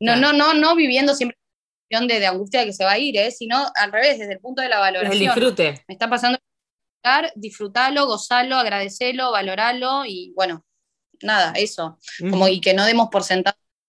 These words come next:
Speaker 1: Entonces, eh, me, me gusta mucho esa frase. A ver, vos viste que yo tengo las máximas del día
Speaker 2: Sí.
Speaker 1: desde el dos mil quince, o sea, fanática de las frases. Capaz mañana me preguntás si te la cambio, porque, eh, estoy muy, como muy empapada del tema frases,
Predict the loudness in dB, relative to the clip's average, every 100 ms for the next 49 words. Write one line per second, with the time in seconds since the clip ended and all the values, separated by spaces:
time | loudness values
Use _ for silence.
0 | _ _ _ _ _ _ _ -6 -4 2
1 | 2 2 0 -2 0 0 2 0 2 0
2 | 0 -2 -2 0 2 2 0 0 -2 -6
3 | -14 _ -4 -4 -2 -2 0 -2 -2 -4
4 | -2 -2 -2 -6 -2 0 2 0 -4 -4
5 | 0 0 -2 -8 -4 -2 4 4 4 0
6 | 0 -2 -6 _ _ 0 0 0 -2 -4
7 | -6 _ -4 0 0 -2 -2 0 0 -4
8 | -8 -8 -8 -10 -6 -2 -2 0 0 0
9 | -2 -4 -4 -4 -6 -6 -4 0 0 2
10 | 2 0 -2 -6 -4 -4 -6 -10 -12 -12
11 | -12 -14 -2 2 4 4 4 2 0 0
12 | 2 2 0 0 0 2 2 4 4 2
13 | 0 -4 -6 -4 -4 -2 -4 -4